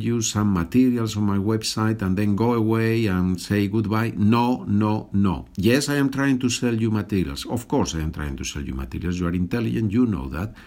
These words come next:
But these are the materials that I have created after thirty-five years teaching Spanish. These are the materials that work for ninety-nine point ninety-nine of the students. I am honest with you.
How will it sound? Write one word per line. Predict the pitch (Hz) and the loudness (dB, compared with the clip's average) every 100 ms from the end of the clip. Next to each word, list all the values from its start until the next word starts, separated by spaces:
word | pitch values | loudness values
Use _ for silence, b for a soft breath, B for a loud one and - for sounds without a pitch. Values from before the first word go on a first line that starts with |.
| B B B | B B B
But | - 92 | -4 -2
these | 92 165 147 | 0 2 2
are | 120 101 | 0 0
the | 95 | 2
materials | 90 90 131 104 87 | 0 0 0 0 -2
that | 92 87 | -4 -2
I | 110 | -2
have | 98 104 - | -2 -4 -4
created | 92 95 101 98 95 - | -2 0 -2 -2 -6 -2
after | 113 113 - 113 | -2 -2 0 -2
thirty-five | 104 - 139 139 - 131 - 123 120 | 0 0 0 -2 -2 -4 -2 -4 -2
years | 120 110 104 | -2 -2 -2
teaching | - 120 - 104 | 0 -2 0 -4
Spanish. | 98 - 104 87 71 B B B | -4 -2 -2 -2 -6 B B B
These | 101 147 160 127 | 2 4 4 2
are | 127 | 0
the | 117 113 | 0 0
materials | 107 127 113 113 | 0 0 0 -2
that | 101 95 | -4 -2
work | 90 117 139 131 | 0 2 2 -2
for | - 113 107 | -4 -4 -2
ninety-nine | - 113 135 139 127 123 113 113 113 113 110 113 | 0 2 2 0 -2 -2 -2 0 0 -2 -2 -4
point | 113 117 107 | -2 -2 -4
ninety-nine | 98 104 113 113 110 104 98 98 98 | -2 0 0 0 -2 -2 -2 -2 -2
of | 90 - | -4 -6
the | |
students. | 90 - 107 95 62 - - B B B B B B B B B B - _ _ _ - - _ - | -10 -4 -2 -2 -4 -10 -12 B B B B B B B B B B -20 _ _ _ -20 -20 _ -6
I | 117 120 | 0 0
am | 123 | 0
honest | 143 131 98 | -2 0 -2
with | 92 90 | -2 -2
you. | 82 78 | -6 -10